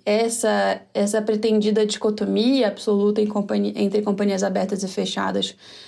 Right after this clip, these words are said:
lá da, da, da, da, da época da reforma, eh, e o tratamento, né, bastante homogêneo que foi dedicado às companhias abertas lá de início, e o que a gente tem hoje, né, muito fruto de várias reformas, de várias mudanças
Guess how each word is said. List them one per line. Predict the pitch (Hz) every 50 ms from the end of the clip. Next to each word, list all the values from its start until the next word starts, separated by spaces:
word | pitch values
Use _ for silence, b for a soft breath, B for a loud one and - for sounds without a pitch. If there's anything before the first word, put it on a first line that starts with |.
| B B B B B
lá | - 196 190 190 190 190
da, | - 208 208 190 185 185 185 -
da, | - 190 185 196 196 208
da, | 208 202 208 208 214 -
da, | - - - - - - 208 208 -
da | 190 202
época | 202 202 202 - 196
da | 202 190
reforma, | 185 190 190 - - - 202 196 208 226 247 277 285 311 330 B B B B B B B B B B B _
eh, | - 202 185 185 185 196 -
e | 214 208
o |
tratamento, | 208 226 220 214 214 208 208 208 208 214 220
né, | 214 208 208 214 240 269 285 269
bastante | 240 202 202 202 208 - 233 240 240 277
homogêneo | 269 254 254 226 208 190 185 190 190 208 233 262 277 262 233 208 202
que | 208 - 208
foi | 208 - - 208 202 202 202 202 202 202
dedicado | 185 190 190 190 - - 196 196 190 185
às | 185 185
companhias | - 196 185 190 214 208 196 196 190 185
abertas | 202 202 196 202 196 202 220 240 240 247 302 294 - - - _
lá | - 214 196 190
de | 190 185 180 185 214
início, | 226 233 226 226 254 285 269 - 330 339 B B B B B B B B B B B B _ _
e | - 294 311 330 359 - 359 - - - - _ _ _ _ _ _ _ _ _ _ _
o | 311 320 330 320
que | 320 320
a |
gente | 302 302 302 294 294 -
tem | - 339 339 330
hoje, | 302 262 262 254 247 240 233 220 208 196 196
né, | 202 208 220 240 247
muito | 240 240 240 240 262
fruto | 247 - 247 247 247 254 277 254
de | 262 262 285 277 294 277
várias | 247 233 226 233 226 262 277 254
reformas, | 269 311 302 - - 233 220 226 240 254 262 254 233 220 208 202
de | 214
várias | 208 208 208 202 214 226 240
mudanças | 240 247 262 214 208 202 208 208 208 208 - 220 220 - -